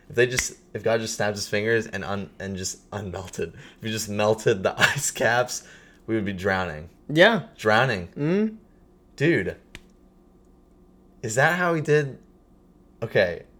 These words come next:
Speaker 2: The flood?
Speaker 1: No, 'cause that was rain, but, like,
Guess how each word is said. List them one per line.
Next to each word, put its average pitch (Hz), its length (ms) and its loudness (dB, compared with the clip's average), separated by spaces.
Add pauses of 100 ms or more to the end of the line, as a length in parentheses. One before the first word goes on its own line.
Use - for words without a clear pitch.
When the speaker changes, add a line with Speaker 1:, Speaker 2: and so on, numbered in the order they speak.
(560)
Speaker 2:
The 139 140 -8
flood? 131 460 0 (300)
Speaker 1:
No, 143 240 4
'cause 131 180 -2
that 139 180 6
was 101 160 -4
rain, 110 380 2
but, 92 100 0
like, 92 340 0